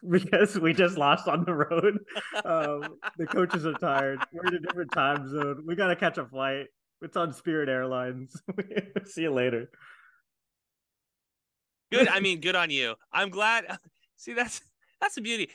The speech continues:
Speaker 2: You're not gonna get that from any other podcast. It's just the, the complete transparency of knowing both sides of it and being like, "Nah, I'm not dealing with this." That's
Speaker 1: Oh,
Speaker 2: pretty
Speaker 1: yeah.
Speaker 2: good.
Speaker 1: No, I, I always think, 'cause I, I flip flop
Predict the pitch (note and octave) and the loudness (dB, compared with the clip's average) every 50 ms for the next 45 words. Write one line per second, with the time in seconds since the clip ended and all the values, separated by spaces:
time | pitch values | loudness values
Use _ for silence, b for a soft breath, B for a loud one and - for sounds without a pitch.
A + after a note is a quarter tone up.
0 | B B G#3 C4 D#4+ F#4 - C#4+ A3 F#3+ G3 G3+ - G3+ F3+ D#3+ - E3+ E3 E3 | B B 0 0 0 2 2 0 0 0 -2 -2 -2 -2 -2 -2 -4 -6 -6 -4
1 | E3 D#3 C#3 B2 - C3 B2+ C3 B2 - A#2 A2 A2+ - - - C#3 C#3 C3 D3 | -4 -4 -6 -6 -6 -4 -4 -4 -4 -4 -4 -4 -4 -6 -10 -12 -12 -10 -10 -10
2 | D#3 D3+ D#3+ E3+ D3 C#3 C3+ C3 C#3 C3+ C3+ C3+ C3 B2 - _ _ _ _ _ | -12 -10 -8 -6 -4 -4 -4 -6 -8 -10 -8 -8 -10 -10 -14 _ _ _ _ _
3 | _ - - E3 D3 D#3+ A3+ A#3+ G3 - - G3+ F#3 E3+ - - - E3 E3 E3 | _ -10 -10 -8 -6 -6 -6 -6 -6 -6 -4 -4 -6 -6 -8 -6 -2 0 0 2
4 | E3 D3+ C#3 - - C3 B2 A#2+ G#2+ A2+ C3 C#3 C#3+ D3 D3 D3+ D3 B2+ C3 C3+ | 0 0 -4 -6 -6 -4 -4 -4 -4 -4 -6 -4 -2 -2 -2 -2 -2 -2 -2 -4
5 | C#3+ C3+ - - B2+ B2+ C3+ C#3 C#3 D#3 E3+ F3 - D3+ D3+ F3+ F#3+ F#3 F3 E3 | -4 -4 -4 -2 0 0 0 -2 -2 -4 -4 -4 -6 -6 -10 -10 -8 -8 -8 -8
6 | - - _ - A3 G3 F#3 F#3 F#3+ G3 F#3 E3+ D3+ D3 D3+ C#3+ B2+ A#2+ A#2 - | -10 -12 _ -6 -2 0 0 0 0 0 -2 -2 -4 -6 -6 -6 -6 -8 -10 -12
7 | F2+ - D3+ - - - _ _ _ _ _ - D#3+ E3 D#3+ C3+ B2+ B2 - F3+ | -14 -14 -14 -16 -18 -20 _ _ _ _ _ -2 0 2 4 4 4 2 4 4
8 | A3 B3 G3 D3+ C3+ E3 G#3 G#3+ F3+ F#3+ G#3+ G#3+ G#3+ G3+ G#3 - E3 D#3+ C#3+ - | 6 6 6 4 4 4 4 6 6 6 8 6 6 4 2 -2 -4 -4 -4 -6
9 | - E3 D3+ C#3 B2+ - E3+ F3+ E3 - D#3+ D#3 - - D3+ B2+ - - C#3+ B2 | -6 -6 -6 -4 0 2 2 2 4 2 0 -2 -2 -2 -6 -6 -4 -4 -4 -4
10 | A#2+ | -4